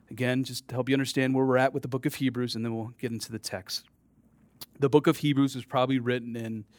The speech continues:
mid-sixties A D, but before the deruct-, destruction of the Jerusalem temple in seventy A D. The first que-,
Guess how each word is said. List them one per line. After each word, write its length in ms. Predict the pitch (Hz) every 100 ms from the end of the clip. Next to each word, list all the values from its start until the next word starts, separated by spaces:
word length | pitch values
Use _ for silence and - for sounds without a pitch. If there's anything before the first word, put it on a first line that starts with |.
| - - -
mid-sixties 960 | - 123 120 - - 123 - 117 107 -
A 180 | 117 113
D, 220 | 117 131
but 160 | 110
before 320 | 123 113 123 120
the 80 |
deruct-, 460 | 110 110 113 - - -
destruction 580 | 120 - 123 - 127 120 - - _ - - -
of 140 | 110
the 100 | 113
Jerusalem 460 | 110 120 120 - 113
temple 400 | - 131 117 107
in 60 | 107
seventy 420 | - 113 107 107 110
A 160 | 110
D. 220 | 101 95 - _ _ _ _ _ - - -
The 80 | 139
first 300 | 165 175 -
que-, 200 | 175